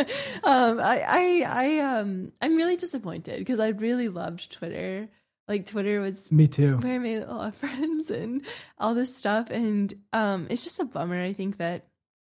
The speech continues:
Speaker 1: you can have, like, one really rich guy be like, "Here's my forty-four billion dollar f-, financed by all these banks, and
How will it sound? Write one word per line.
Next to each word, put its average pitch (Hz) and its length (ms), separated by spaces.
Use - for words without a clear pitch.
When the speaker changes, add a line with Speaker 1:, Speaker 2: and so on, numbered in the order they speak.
Speaker 1:
you 240 80
can 233 80
have, 208 160
like, 185 180
one 190 220
really 190 180
rich 170 240
guy 175 400
be 208 100
like, 180 220
"Here's 233 420
my 185 280
forty-four 185 400
billion 180 260
dollar 185 360
f-, - 160
financed 196 460
by 196 100
all 196 100
these 196 180
banks, 233 440
and 190 320